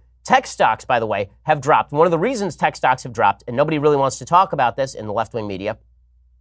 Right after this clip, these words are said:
is because a lot of the left-wing media is focused like laser beams on shutting down tech companies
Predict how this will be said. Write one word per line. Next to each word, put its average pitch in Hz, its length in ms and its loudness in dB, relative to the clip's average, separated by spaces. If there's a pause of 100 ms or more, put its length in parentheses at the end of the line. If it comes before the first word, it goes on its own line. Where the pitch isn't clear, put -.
(200)
is 139 100 -2
because 143 400 0
a 123 80 -2
lot 139 260 2
of 165 60 -10
the 151 80 -8
left-wing 147 340 -2
media 104 320 -4 (220)
is 123 160 -8
focused 160 580 -2
like 120 200 -4
laser 151 400 2
beams 82 340 -8 (240)
on 139 300 2
shutting 190 420 2
down 123 420 2 (220)
tech - 240 0
companies 123 480 -4